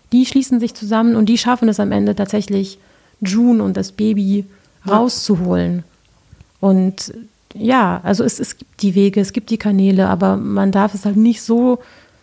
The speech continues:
Speaker 1: weit kommen lassen, dass man am Ende im Untergrund arbeiten muss, sondern
Speaker 2: Mhm.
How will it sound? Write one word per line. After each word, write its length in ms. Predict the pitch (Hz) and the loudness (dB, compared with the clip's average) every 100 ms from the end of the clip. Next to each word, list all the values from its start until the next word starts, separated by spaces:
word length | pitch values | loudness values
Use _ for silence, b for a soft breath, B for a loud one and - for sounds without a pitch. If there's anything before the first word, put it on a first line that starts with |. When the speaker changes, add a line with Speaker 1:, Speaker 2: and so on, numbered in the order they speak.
| b | b
Speaker 1:
weit 300 | 202 214 214 | -2 0 0
kommen 220 | - 240 | 0 2
lassen, 300 | 208 190 202 | 2 0 0
dass 100 | 190 | -2
man 120 | 202 190 | 0 2
am 120 | 190 | 2
Ende 200 | 202 202 | 2 2
im 100 | 208 | 0
Untergrund 380 | 226 208 190 185 | 0 0 0 0
arbeiten 400 | 190 190 185 185 | 0 0 0 -2
muss, 200 | 180 - | -2 0
sondern 360 | 185 180 175 | 0 0 0
Speaker 2:
Mhm. 480 | 180 190 170 190 202 | -2 -2 -2 -2 -4